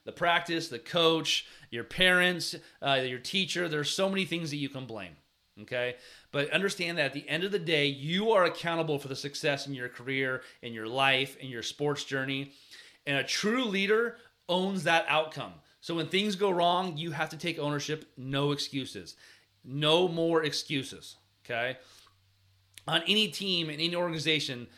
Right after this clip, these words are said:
uh, y-, the leader must own everything in their world, everything they can control. Uh, the leader must acknowledge their mistakes. Acknowledging your, your mistakes is one of the hardest parts of,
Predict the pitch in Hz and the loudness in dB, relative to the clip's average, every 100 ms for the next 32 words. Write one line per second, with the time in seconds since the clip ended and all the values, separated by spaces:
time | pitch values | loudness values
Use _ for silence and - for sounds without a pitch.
0 | - 135 139 131 135 - - - 135 143 | -14 -2 0 2 0 -6 -16 -18 -6 -2
1 | 160 185 180 170 156 - 147 147 - 151 | 0 0 0 2 0 2 -2 -2 0 0
2 | 160 147 151 147 143 131 135 135 135 147 | 0 -4 -4 -2 -2 -2 -2 -2 -2 -4
3 | 165 165 151 143 143 - 139 139 143 123 | -4 -4 -4 -4 -6 -6 -8 -6 -2 0
4 | 117 110 - - 113 123 151 160 165 151 | 0 -2 -10 -18 -10 -4 -2 0 2 0
5 | 147 139 143 143 151 165 165 151 156 151 | 0 -4 -2 0 2 4 2 2 0 0
6 | - 139 98 - - - - 123 131 143 | -2 -2 -2 -10 -18 -20 -14 -12 -4 0
7 | 165 170 170 165 170 156 151 143 147 139 | 2 2 0 -4 -6 -6 -6 -2 -2 -2
8 | 120 120 123 117 147 143 143 147 143 139 | -8 -10 -6 -2 0 0 0 -2 -2 -4
9 | 139 | -10